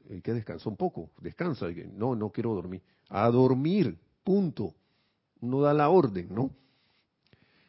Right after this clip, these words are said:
Entonces uno va cayendo en la cuenta, pero ¿cómo uno cae en la cuenta de las cosas? A través de la práctica y esta, y esta cuestión de la atención, a través de poner la atención.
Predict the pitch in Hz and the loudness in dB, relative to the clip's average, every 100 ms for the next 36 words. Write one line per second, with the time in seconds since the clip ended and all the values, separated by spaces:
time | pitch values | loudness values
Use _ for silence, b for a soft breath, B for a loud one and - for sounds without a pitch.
0 | b 127 127 156 170 160 165 170 175 117 | b -6 -2 2 2 2 0 2 2 2
1 | 156 160 160 123 113 160 175 170 175 151 | 0 0 0 2 0 2 2 0 0 -2
2 | 131 160 165 117 - - 117 92 107 107 | -2 -2 -2 -2 0 0 0 -2 0 0
3 | 139 113 - - 151 - 165 - 156 b | 0 -2 -2 -2 -2 -4 -6 -4 -4 b
4 | b b b b b - 120 143 156 143 | b b b b b -2 0 0 0 0
5 | 135 156 160 160 117 156 151 113 101 107 | 0 2 0 0 -2 0 2 2 0 -4
6 | - 151 113 107 113 139 135 110 104 117 | -2 0 0 0 0 0 0 -2 -4 -2
7 | 131 123 101 113 90 90 - 135 110 | -2 -2 -2 -4 -8 -8 -2 0 0